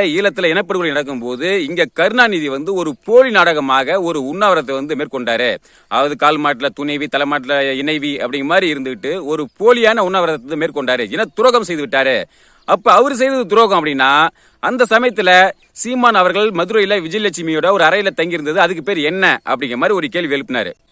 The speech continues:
அடே கொத்தடிமை முக்தார், என்ன திடீர்னு அடின்னு சொல்லிட்டீன்னு பாக்குறீங்களா? அவனுக்கெல்லாம் மரியாதையே கிடையாதுங்க.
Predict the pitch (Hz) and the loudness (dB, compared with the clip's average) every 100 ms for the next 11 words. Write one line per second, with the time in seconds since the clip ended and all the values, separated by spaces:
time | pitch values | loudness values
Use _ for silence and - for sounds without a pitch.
0 | _ 190 233 208 214 247 190 185 170 147 | _ 0 2 2 0 0 0 -2 2 2
1 | 90 _ 143 196 151 185 214 165 196 180 | 0 _ -8 -6 -6 -6 0 0 0 -4
2 | 170 160 156 139 120 143 131 82 _ _ | -8 -6 -4 -4 0 0 0 -2 _ _
3 | 110 143 170 196 147 170 185 180 147 135 | -6 -4 -4 -2 -2 -2 -2 0 0 -2
4 | 120 | -4